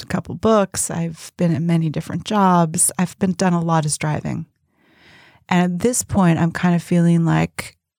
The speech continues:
maybe it's time to shift over into helping, mentoring,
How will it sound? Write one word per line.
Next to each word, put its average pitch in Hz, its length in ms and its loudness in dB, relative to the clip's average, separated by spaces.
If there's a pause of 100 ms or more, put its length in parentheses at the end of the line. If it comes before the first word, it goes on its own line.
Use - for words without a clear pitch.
(280)
maybe 202 260 2
it's 220 140 2
time 185 220 2
to 175 60 0
shift - 380 -2
over 165 320 2
into 156 800 -2
helping, 156 760 0 (200)
mentoring, 156 840 2